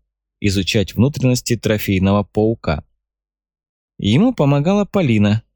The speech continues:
которая хорошо разбиралась в электронике, так что вместо спокойной работы получился отчаянный спор.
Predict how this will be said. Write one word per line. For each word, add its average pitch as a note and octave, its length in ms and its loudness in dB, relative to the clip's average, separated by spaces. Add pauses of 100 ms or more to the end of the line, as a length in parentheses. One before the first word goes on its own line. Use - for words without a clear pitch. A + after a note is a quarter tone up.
которая A2 380 -2
хорошо G#2 400 -2
разбиралась G#2+ 580 -2
в A2+ 60 -2
электронике, G2+ 680 0 (420)
так A2+ 160 0
что - 180 -4
вместо G#2+ 320 0
спокойной G2+ 540 0
работы C#3 420 -2
получился G#2+ 640 -2
отчаянный G2+ 540 -2
спор. - 420 -4